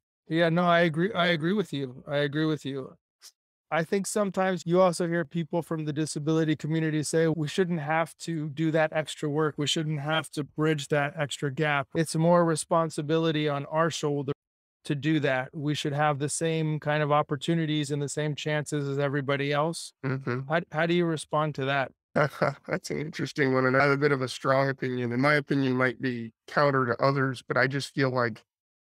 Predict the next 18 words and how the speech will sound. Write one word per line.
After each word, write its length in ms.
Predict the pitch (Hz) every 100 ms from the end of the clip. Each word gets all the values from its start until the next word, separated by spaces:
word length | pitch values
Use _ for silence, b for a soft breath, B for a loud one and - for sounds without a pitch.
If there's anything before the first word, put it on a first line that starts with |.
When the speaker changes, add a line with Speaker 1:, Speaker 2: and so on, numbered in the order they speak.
| _ _ _ _
Speaker 2:
hey, 280 | 151 165 127 - _
when, 260 | 143 131 127 _ -
you 140 | 151 135
know, 140 | 127
when 180 | 123 127 - _ _ _
students 520 | - - 170 147 139
around 360 | 139 127 131 143
me 160 | 135 127
who 100 | 139
had 160 | 131
disabilities 560 | 127 - 127 123 127 120
would 100 | 117
ask 240 | 123 131
for 180 | - 127 -
extra 360 | 135 - 131 113
time 320 | - 139 135
on 100 | 127
assignments, 720 | 120 - 143 170 120 110 -